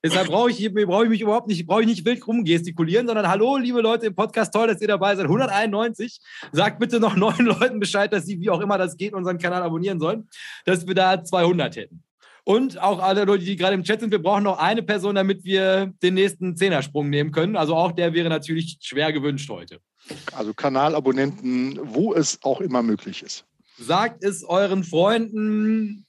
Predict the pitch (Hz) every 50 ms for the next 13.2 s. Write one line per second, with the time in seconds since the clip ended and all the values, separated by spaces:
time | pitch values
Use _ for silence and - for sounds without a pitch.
0 | - _ - 185 196 196 202 196 190 190 190 190 170 165 185 185 196 208 214 208
1 | 196 190 196 202 196 190 185 190 180 175 180 180 175 180 180 156 147 160 180 202
2 | - 143 135 139 147 151 147 156 160 165 190 220 240 233 - - - 147 143 143
3 | 180 190 196 190 175 190 190 - 175 185 208 208 190 185 185 156 151 190 220 220
4 | 208 185 196 185 202 180 180 180 185 185 180 156 170 175 180 180 170 175 170 175
5 | 170 170 165 170 170 170 160 156 147 147 170 170 170 170 170 160 165 - 160 185
6 | 233 226 - 220 196 170 190 190 196 196 190 - - - _ - - 190 175 147
7 | 123 165 156 143 147 143 135 107 87 80 - - _ _ _ - - - - -
8 | - - - - - - - - _ - - 190 214 226 226 220 220 220 214 214
9 | 214 208 208 208 214 185 165 170 - _ _ - _ _ 143 151 185 175 156 123
10 | 101 - - - _ _ - 254 240 226 214 180 151 - 143 143 131 180 196 208
11 | 220 220 214 214 214 202 185 175 165 165 - _ _ _ - 190 196 214 233 233
12 | 240 220 190 185 220 - 226 233 202 165 165 - 202 202 185 190 196 214 240 226
13 | 226 233 196